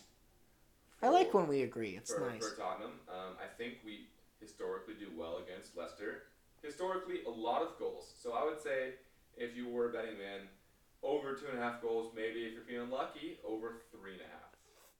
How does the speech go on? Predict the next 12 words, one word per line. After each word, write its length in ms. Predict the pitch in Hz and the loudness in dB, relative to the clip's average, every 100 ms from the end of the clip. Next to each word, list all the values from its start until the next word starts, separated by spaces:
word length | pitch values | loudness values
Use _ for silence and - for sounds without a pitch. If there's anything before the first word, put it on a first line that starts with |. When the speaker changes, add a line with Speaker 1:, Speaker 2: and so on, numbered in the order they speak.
| _ - | _ -4
Speaker 1:
I'm 260 | 143 175 226 | 0 0 0
guessing, 540 | 156 151 180 185 208 - _ _ _ - | 0 0 0 -2 -6 -12 _ _ _ -10
and 260 | 127 117 | -8 -8
this 180 | 110 127 | -6 -6
is 220 | 127 117 - _ - | -6 -10 -14 _ -8
probably 240 | 127 127 | -6 -6
gonna 120 | 120 | -8
be 80 | 113 | -10
totally 360 | - 113 110 101 | -12 -12 -10 -10
wrong, 200 | 90 107 - _ - | -12 -18 -20 _ -20
three 560 | 139 139 131 165 185 190 190 _ _ _ _ - | -16 -8 -6 -4 -6 -10 -18 _ _ _ _ -18
one 580 | 127 127 123 143 175 | -12 -6 -6 -4 -6